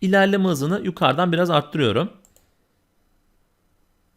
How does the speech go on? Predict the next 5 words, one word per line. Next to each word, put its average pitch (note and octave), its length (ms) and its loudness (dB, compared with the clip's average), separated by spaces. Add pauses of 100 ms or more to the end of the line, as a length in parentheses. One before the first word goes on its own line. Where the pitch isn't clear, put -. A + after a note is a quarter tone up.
(3000)
Şu - 220 -10
an A#2+ 140 -4
kesme C3+ 360 -6
işlemimi A#2 340 -8
gerçekleştiriyor. C3 880 -4